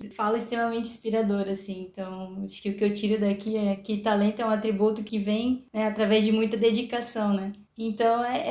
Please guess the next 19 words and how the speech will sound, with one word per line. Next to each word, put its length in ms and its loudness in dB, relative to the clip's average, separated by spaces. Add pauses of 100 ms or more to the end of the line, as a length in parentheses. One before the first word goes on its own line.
é 60 2
isso, 280 -2
Thiago, 340 0
assim, 320 0
a 20 2
gente 220 0
só 160 -4
tem 200 0
a 40 2
agradecer 680 2
demais 540 2
a 80 -4
tua 140 -6
contribuição 760 -2
aqui, 300 0
né, 200 0
no 100 -2
nosso 300 -10
podcast. 760 -6